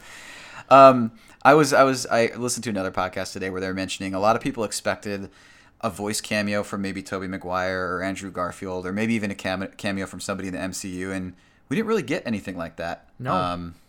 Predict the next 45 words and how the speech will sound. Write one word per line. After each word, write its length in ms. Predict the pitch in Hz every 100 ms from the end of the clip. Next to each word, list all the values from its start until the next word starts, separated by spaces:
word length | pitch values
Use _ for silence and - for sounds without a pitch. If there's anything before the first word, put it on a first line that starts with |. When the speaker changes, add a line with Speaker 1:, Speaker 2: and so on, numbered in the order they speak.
| _ -
Speaker 1:
did 160 | 127 -
we? 60 |
Speaker 2:
Apparently, 420 | - 185 202 214
Speaker 1:
Nothing, 140 | 208 -
Speaker 2:
apparently 280 | 175 196 190
Speaker 1:
right? 40 |
Speaker 2:
they 300 | 185 160 147 - _ _
kinda, 640 | - - 156 156 156 147 131
Speaker 1:
So. 40 |
Speaker 2:
like, 200 | 123 117
discussed 720 | 127 - - 147 160 - - - - -
bringing 200 | 180 180
Tobey 220 | 196 190 185
Maguire 340 | 190 196 190
in, 140 | 196 190
and 100 | 120
then 80 | 110
they 80 | 104
just 160 | 101
never 180 | 95 92
contacted 560 | - 82 107 90 - 104
him. 160 | 90
They're 120 | 65 60
like, 80 |
"We 60 | -
don't 200 | - -
wanna 120 | - -
do 20 | - - -
it." 720 | - - - - - - -
<laughs> 0 | - - - - - _ _ _ _ _ _ - - - - - - - -
Speaker 1:
That 140 | 98 98
would 140 | 104
be 240 | 101 90 98
hilarious. 760 | 101 71 - 62 - - - - _ _ _ _ - - _ _ 113
I 80 |
would, 140 | 113 123
I 180 | 117 120
would 140 | 120
only 220 | 127 139
Speaker 2:
Yes. 80 | 120
Speaker 1:
want 240 | 117 214
emo 220 | 220 262 240
Speaker 2:
<laughs> 180 | 185
Yes. 180 | - 208
Speaker 1:
Peter 380 | 196 180 175